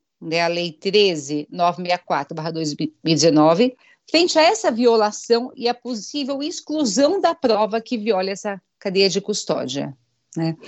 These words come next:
Eu também confesso que é um assunto que me inquieta um pouco, porque a cadeia de custódia é muito detalhada no processo penal, e que, em regra, nós somos regidos pela busca da verdade como ideal, mas como re-,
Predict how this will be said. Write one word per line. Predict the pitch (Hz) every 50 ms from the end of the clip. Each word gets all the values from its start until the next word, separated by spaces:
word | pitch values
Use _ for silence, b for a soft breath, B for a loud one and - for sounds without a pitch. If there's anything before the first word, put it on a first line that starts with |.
| B B B
Eu | 185
também | - 220 214 220 220
confesso | 220 226 220 220 226 202 208 - -
que | 214
é | 208
um | 196
assunto | 190 - 214 202 190 190 185
que | - - 208 190 185 180 175 170 165 160 160
me | 185 202
inquieta | 214 196 - 214 196 185 190 214 - 196
um | 190
pouco, | 180 - 202 208 226 - 214
porque | 180 _ -
a | 190 185
cadeia | 180 170 170 185 190
de | 175 156
custódia | - 196 180 - 196 170 175 170 214
é | -
muito | 254 247 247 240 240 247 277 311 349 320 277
detalhada | 190 196 190 - 196 180 170 165 160 170 170 170 _ _ _ _ _ _ -
no | 180 196 -
processo | - 190 196 - - 214 190 202 190 - 202
penal, | - 190 185 156 160 156 170 208 269 311 _ _ _ _ - -
e | 185 175 175 175 170 180 170
que, | - 220 233 - - - _ _ -
em | 208 233 262
regra, | 226 233 240 220 214 208 202 190
nós | 202 202 - -
somos | - 220 214 208 202 190 - b b b b b b b b
regidos | - 240 214 180 220 247 208 226 -
pela | - 233 208 196
busca | 180 214 214 214 - 190
da | 180 180
verdade | 170 - - 151 165 190 208 262 302 233 220
como | - 226 208 196 196
ideal, | 190 170 190 180 170 196 233 262 294
mas | 269 240 - - - - b b b _ _
como | - 330 453 494 415
re-, | 339 339 302 - -